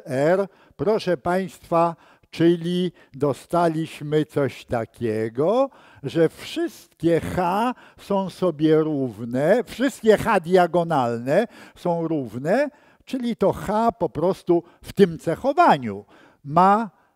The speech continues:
st-, stoi ta liczba dwa M przez R wszędzie na diagonali. Czyli jeszcze raz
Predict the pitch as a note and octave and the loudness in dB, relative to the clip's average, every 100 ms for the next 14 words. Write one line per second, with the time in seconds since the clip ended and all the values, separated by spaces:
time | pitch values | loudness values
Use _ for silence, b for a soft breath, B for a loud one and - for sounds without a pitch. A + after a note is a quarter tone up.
0 | _ - - G3 G3 A3 A3 _ _ _ | _ -20 -12 -10 -10 -14 _ _ _ _
1 | - - G3 G3 F#3+ G3 - C#3 D#3 E3 | -20 -2 2 4 2 -4 -2 -2 -2 -6
2 | C3 C#3+ D3+ C#3 b b - A#2 C3+ E3+ | -4 -2 -2 -4 b b -20 -6 2 4
3 | E3+ D3+ E3 D#3+ D#3+ - C#3 A#2+ - C#3+ | 2 2 0 0 -8 -6 -4 -4 -2 4
4 | D#3 D#3+ C#3 - - - F3+ F3+ C#3 D#3+ | 4 4 -2 -10 -10 0 0 0 0 2
5 | D3+ D3 C3 C#3+ C#3 C#3+ C#3+ A2 G2 G2+ | 2 0 2 2 4 2 2 -2 -4 -8
6 | G#2 b b - A#3+ A#3 A3 F#3 b - | -18 b b 0 2 2 0 -2 b 2
7 | F#3 G3 - F3+ E3+ C#3+ - | 4 4 2 2 4 2 0